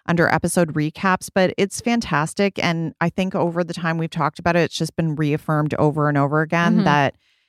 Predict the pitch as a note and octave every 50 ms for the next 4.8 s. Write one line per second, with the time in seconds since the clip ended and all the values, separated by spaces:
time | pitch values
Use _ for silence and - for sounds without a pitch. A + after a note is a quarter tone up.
0 | _ _ _ _ - F3 E3 D#3+ D#3 D3+ D3 D3 D3 C#3+ - - - - - -
1 | _ - F3+ E3 D3+ D#3 D3 D3 D3 C#3+ D3 D3 D3 _ _ _ _ _ - -
2 | F#3 D#3+ D3 C#3 C3 C3+ D#3+ G3 A#3+ D4 A3 F3 E3+ D#3 D3 C#3 - _ - E3+
3 | F#3+ E3 D#3 D3 C#3+ C#3+ C#3 C#3 D#3+ F3+ F#3 F#3 F#3 G3+ - - A3+ G#3 G#3 F#3
4 | F3+ - - F#3 F3 - F3+ E3+ E3 E3 D#3+ - - E3 E3 E3